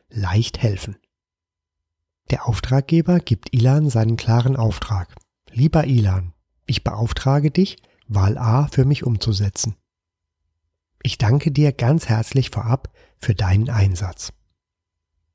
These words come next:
Egal, wo Ilan sich gerade befindet,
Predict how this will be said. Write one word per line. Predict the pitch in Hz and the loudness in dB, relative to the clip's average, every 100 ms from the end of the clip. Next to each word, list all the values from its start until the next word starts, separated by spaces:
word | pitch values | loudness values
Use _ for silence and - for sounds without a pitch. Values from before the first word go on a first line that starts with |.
| _ _ _ | _ _ _
Egal, | 139 - 170 208 110 | -2 0 0 2 2
wo | 110 | 0
Ilan | 151 143 156 151 | 2 2 4 2
sich | 143 147 | 2 0
gerade | - 113 117 117 | 0 0 2 2
befindet, | 110 - 160 147 98 - | -2 0 0 0 -4 -8